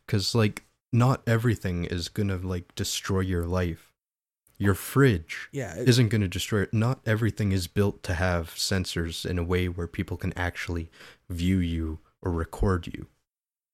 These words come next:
Speaker 2: And
Speaker 1: I
Speaker 2: I
Speaker 1: mean
Speaker 2: don't think people realize that they're, they're already being monitored, and they're, all their worries, if you had something to worry about, you'd already have something to worry about. The gov-, the government, the police, or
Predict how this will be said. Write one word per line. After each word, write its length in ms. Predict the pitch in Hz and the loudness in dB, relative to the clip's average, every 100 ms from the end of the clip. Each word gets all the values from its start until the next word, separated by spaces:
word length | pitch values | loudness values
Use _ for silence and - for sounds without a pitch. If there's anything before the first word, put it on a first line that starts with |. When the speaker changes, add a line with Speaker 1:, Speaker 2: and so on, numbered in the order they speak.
| _ _ _ _ _ - | _ _ _ _ _ 0
Speaker 2:
And 120 | 170 | 4
Speaker 1:
I 20 | |
Speaker 2:
I 40 | |
Speaker 1:
mean 120 | 196 185 | 6 4
Speaker 2:
don't 140 | 196 | 2
think 120 | 214 | -2
people 240 | 214 202 156 | 0 2 4
realize 380 | 160 165 147 - 156 | 4 4 2 0 -10
that 120 | 151 | -2
they're, 160 | 170 | -2
they're 200 | 143 175 | 2 2
already 280 | 160 202 202 | 4 4 2
being 340 | 151 143 175 160 | 2 2 4 2
monitored, 440 | 127 135 143 139 | 0 0 0 0
and 260 | 135 131 147 | -4 -4 -2
they're, 160 | 143 | -2
all 180 | 123 151 | 0 0
their 180 | 180 156 | 2 2
worries, 340 | 160 165 143 | 2 2 0
if 120 | 139 | -2
you 180 | 170 185 | -2 0
had 180 | 208 185 | 2 2
something 260 | 196 175 160 | 0 0 0
to 80 | |
worry 240 | 135 139 156 | 0 2 2
about, 220 | 175 185 | 2 2
you'd 240 | 160 147 | 2 2
already 260 | 139 143 139 | 4 2 0
have 260 | 139 127 131 | -2 -2 -2
something 380 | 135 131 120 | -6 -6 -6
to 80 | 127 | -4
worry 140 | 127 127 | -2 -2
about. 160 | 120 | -2
The 60 | 135 | -4
gov-, 280 | 135 135 143 | -4 -4 -4
the 80 | |
government, 540 | 135 139 151 156 151 147 | 0 2 2 0 -2 -4
the 80 | 135 | -10
police, 520 | - 143 143 139 - | -6 -2 0 0 0
or 280 | 131 123 | 0 -2